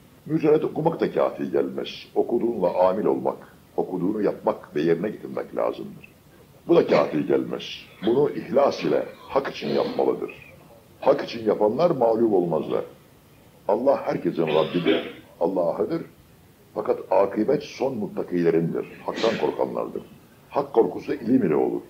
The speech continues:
İlim de Allah'ı bilmekle olur. Allah'ı bilmeyen kimse ne, ne kadar bilse cahildir o. İsterse kamyonla dolusu kitap okusun, cahildir. Allah'ı bilmeyen, Allah'ı bulmayan, hakta olmayan cahildir.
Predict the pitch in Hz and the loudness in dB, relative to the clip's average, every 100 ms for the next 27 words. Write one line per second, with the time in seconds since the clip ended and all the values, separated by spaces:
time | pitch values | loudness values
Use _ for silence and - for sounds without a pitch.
0 | - - - - - 98 139 170 175 123 | -20 -20 -20 -20 -8 -4 0 2 4 4
1 | 120 117 110 104 104 104 - 71 60 52 | 6 6 4 2 0 -2 0 0 0 -6
2 | - - - - - - - - 113 123 | -16 -20 -20 -20 -20 -20 -20 0 4 6
3 | 120 117 123 110 95 85 - 117 120 139 | 6 4 -2 -4 -4 -6 -6 -4 0 0
4 | 117 101 117 92 82 87 151 95 95 90 | 0 0 6 6 6 0 -2 4 4 4
5 | 98 82 69 60 58 - - - _ _ | 2 0 -2 -2 -6 -10 -20 -20 _ _
6 | 113 110 120 - 113 - 110 113 123 95 | -14 2 2 4 0 0 0 2 0 2
7 | 95 120 - 95 78 - - 76 73 98 | -2 -4 0 0 0 -8 -14 -8 2 2
8 | 87 90 71 85 92 98 87 90 87 101 | 2 -2 -4 -2 0 2 2 0 -4 -2
9 | 85 107 123 90 90 92 87 92 110 101 | -2 -4 -2 0 2 2 2 0 -2 0
10 | 80 90 110 - 95 - 95 92 82 117 | 0 0 -4 -8 -8 -6 -4 -2 -2 -4
11 | 117 80 69 64 - - | -2 0 0 -2 -10 -18